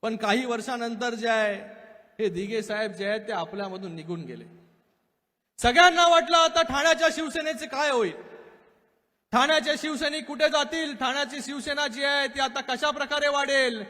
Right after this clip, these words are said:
जी शिवसेना जी आहे ती घराघरापर्यंत पोहोचवण्याचं काम धर्मवीर आनंद दिघे साहेबांनी केलं. आज त्या शिवसेनेचं जे आहे ते काय होईल? दिघे साहेब गेल्यानंतर, दिघे साहेब गेल्यानंतर जाळपोळ झाली.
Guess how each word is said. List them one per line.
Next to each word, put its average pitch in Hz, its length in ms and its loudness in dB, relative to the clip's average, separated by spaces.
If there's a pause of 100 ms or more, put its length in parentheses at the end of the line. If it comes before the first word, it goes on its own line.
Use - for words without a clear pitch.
(260)
जी 285 160 0
शिवसेना 294 480 -2
जी 262 160 -2
आहे 285 120 4
ती 285 140 -6
घराघरापर्यंत 285 880 2
पोहोचवण्याचं 302 680 0
काम 277 360 4 (300)
धर्मवीर 285 460 2
आनंद 277 280 2
दिघे 285 220 -2
साहेबांनी 285 460 0
केलं. 269 440 2 (280)
आज 285 320 6
त्या 294 180 2
शिवसेनेचं 277 600 -4
जे 247 140 -2
आहे 262 260 2
ते 269 80 -8
काय 254 260 0
होईल? 208 340 -2 (1500)
दिघे 240 280 4
साहेब 277 300 0
गेल्यानंतर, 262 720 0 (1080)
दिघे 208 260 0
साहेब 254 300 -2
गेल्यानंतर 254 800 -2 (720)
जाळपोळ 226 420 2
झाली. 240 300 -2